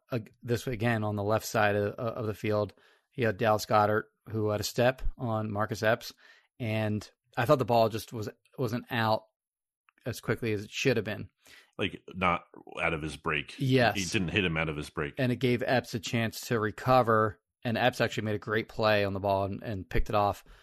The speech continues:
Speaker 1: Um, so credit him for that. Don't just put it all on Hurts. Credit the player for making the play.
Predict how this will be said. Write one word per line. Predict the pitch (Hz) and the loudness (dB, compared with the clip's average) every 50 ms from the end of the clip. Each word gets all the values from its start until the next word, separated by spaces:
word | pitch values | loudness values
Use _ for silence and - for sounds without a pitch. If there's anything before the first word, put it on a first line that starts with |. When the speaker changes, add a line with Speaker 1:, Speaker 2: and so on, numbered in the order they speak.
| _ _ _ _ _ | _ _ _ _ _
Speaker 1:
Um, | - 117 107 101 | -6 -4 -4 -4
so | - - 113 104 | -2 -2 -2 0
credit | - - 151 131 113 98 | 4 4 4 4 4 4
him | 101 127 120 | 2 0 0
for | - 117 | 0 2
that. | 107 107 104 110 - - | 2 2 2 2 0 -2
Don't | 120 107 104 - | -4 -4 -4 -6
just | - - 95 - - - | -8 -12 -12 -12 -8 -2
put | - - 104 | 0 0 2
it | 101 | 2
all | 104 104 107 | 2 2 2
on | 107 104 98 | 2 0 0
Hurts. | 104 110 107 - - - 127 127 - _ _ | 0 0 0 -2 -4 -10 -12 -12 -12 _ _
Credit | - - - 107 98 - | -6 -2 -2 -2 -2 -4
the | 135 104 | -12 -6
player | - - 107 101 95 | -2 0 0 0 0
for | - 107 | -2 -4
making | 101 101 107 104 | -6 -4 -4 -6
the | 101 | -4
play. | - - 135 127 113 | 0 4 4 4 4